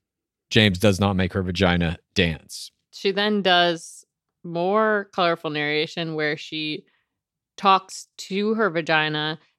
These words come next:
Speaker 2: and says, "Help me make this decision," which, which doesn't make sense 'cause the vagina already has decided, presumably, and it's whether she's gonna listen to it, but
Speaker 1: She's trying to override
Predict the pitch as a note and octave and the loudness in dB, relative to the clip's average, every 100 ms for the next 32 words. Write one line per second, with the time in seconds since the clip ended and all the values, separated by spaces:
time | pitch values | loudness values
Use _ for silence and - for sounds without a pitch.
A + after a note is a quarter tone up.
0 | _ - E3+ D#3+ D#3+ - D#3 D3+ - G#3 | _ -6 -4 -4 -4 -2 0 -2 2 2
1 | F#3+ F3+ E3+ D#3 D#3+ - D3 C#3+ - - | 2 -2 -4 -6 -10 -10 -12 -12 -12 -12
2 | - - - _ _ _ - F3 - G3+ | -14 -16 -20 _ _ _ -12 -10 -6 -4
3 | G3+ G#3 B3+ A3+ F#3 - F#3+ - E3 D#3+ | -2 0 0 0 -2 -2 -6 -4 -6 -4
4 | D#3 D#3+ E3 E3 D#3 - D#3+ D#3 C#3+ D3 | -4 -2 -2 -2 -4 -4 -4 -2 -4 -6
5 | D#3+ D3 C#3 - D#3+ C#3 C3+ D#3+ - - | -8 -8 -10 -4 -2 -2 -8 -12 -12 -12
6 | - - - - G3 - _ D#3+ C#3 C#3+ | -12 -14 -12 -12 -16 -20 _ -4 -4 -8
7 | - C#3+ C3+ C#3+ E3 D#3 D#3 D3 - C#3+ | -12 -14 -10 -10 -10 -10 -10 -10 -8 -12
8 | - _ _ _ - C3 F3 F3+ C3 B2 | -14 _ _ _ -4 0 4 6 6 6
9 | C3+ A#2+ A2 A2+ A2 G#2+ G2 | 6 4 6 6 4 2 -2